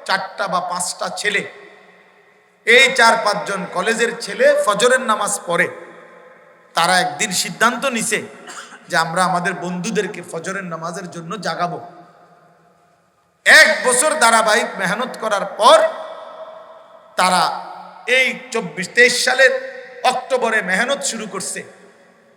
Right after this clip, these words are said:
চব্বিশ সালের নভেম্বরে আইসা গত বছর আমি ওই মাহফিলে গেছি তাদের, তারা আমারে দেখাইছে লিস্টেড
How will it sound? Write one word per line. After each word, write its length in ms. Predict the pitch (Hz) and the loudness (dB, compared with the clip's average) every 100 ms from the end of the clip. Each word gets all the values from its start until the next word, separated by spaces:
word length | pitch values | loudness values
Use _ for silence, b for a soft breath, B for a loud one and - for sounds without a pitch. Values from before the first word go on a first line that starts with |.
| _ | _
চব্বিশ 460 | 277 285 277 277 - | 2 2 0 0 2
সালের 260 | 247 240 | 4 2
নভেম্বরে 560 | 214 220 226 214 196 180 | 2 2 2 2 2 2
আইসা 340 | 165 - 180 - - - - - - 196 | 2 2 0 0 -16 -20 -20 -20 -4 -2
গত 180 | 196 | 0
বছর 340 | 196 175 185 151 - - - - - - - _ | -2 -2 -2 -4 -6 -18 -20 -20 -20 -20 -20 _
আমি 260 | - 214 233 | 0 2 4
ওই 100 | 220 | 2
মাহফিলে 480 | 190 175 185 220 196 | 2 0 0 -2 -2
গেছি 320 | 175 170 208 | -2 -4 -4
তাদের, 300 | 180 170 160 - - - - - - _ _ _ _ _ | -4 -4 -8 -12 -20 -20 -20 -20 -20 _ _ _ _ _
তারা 240 | 185 196 202 | 2 6 6
আমারে 260 | 185 180 | 4 0
দেখাইছে 520 | 180 175 208 233 208 | -2 0 2 0 0
লিস্টেড 480 | 185 185 - - 196 | -4 -4 -6 -4 -6